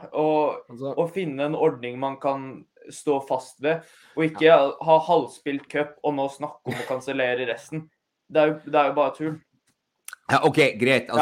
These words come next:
Speaker 1: Ja, vi går tilbake til
Speaker 2: ba-,
Speaker 1: kampen.
Speaker 2: bakdelene med det her er veldig mange. Eh, det er det at du får det der, eh, legget mellom, hva det, hva er det, fjerde eller tredje runde
Speaker 1: Ja,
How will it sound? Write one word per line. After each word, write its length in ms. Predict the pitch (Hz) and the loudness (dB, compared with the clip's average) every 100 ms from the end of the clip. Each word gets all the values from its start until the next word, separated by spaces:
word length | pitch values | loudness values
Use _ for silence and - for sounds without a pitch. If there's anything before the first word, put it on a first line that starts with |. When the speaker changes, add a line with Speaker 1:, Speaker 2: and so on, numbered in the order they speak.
| 143 | 4
Speaker 1:
Ja, 60 | |
vi 120 | 160 170 | 2 0
går 140 | 165 | 2
tilbake 220 | - 143 160 | 4 6 6
til 60 | |
Speaker 2:
ba-, 80 | 175 | 6
Speaker 1:
kampen. 340 | 139 185 190 | 6 6 6
Speaker 2:
bakdelene 340 | 135 170 123 117 | 4 6 6 6
med 180 | 120 117 | 4 6
det 60 | |
her 220 | 110 120 107 | 8 6 6
er 160 | 113 | 2
veldig 300 | 113 117 107 | 2 0 -2
mange. 340 | 101 107 104 90 - - 123 | -4 -4 -6 -10 -18 -14 -6
Eh, 320 | 117 117 117 117 | -4 -4 -6 -6
det 140 | 123 117 | -6 -4
er 260 | 139 123 | -2 -2
det 180 | 101 107 101 | -2 -8 -10
at 120 | 107 - | -12 -10
du 80 | 120 | -10
får 300 | - 123 104 | -4 -2 -2
det 120 | 95 | -4
der, 220 | 87 92 | -10 -12
eh, 140 | 95 110 | -8 -2
legget 600 | 117 117 120 87 - 95 | -2 -2 -8 -16 -20 -10
mellom, 720 | 104 107 107 95 78 98 110 101 95 98 | -6 -4 -4 -8 -14 -16 -20 -20 -20 -8
hva 140 | 127 120 | -4 -4
det, 100 | 98 | -4
hva 140 | 127 | -6
er 40 | 104 | -6
det, 100 | 80 | -4
fjerde 280 | 120 110 92 | -2 -2 -2
eller 100 | 90 | -10
tredje 360 | - 117 107 92 | -4 -4 -4 -6
runde 180 | 95 | -8
Speaker 1:
Ja, 100 | 98 | -6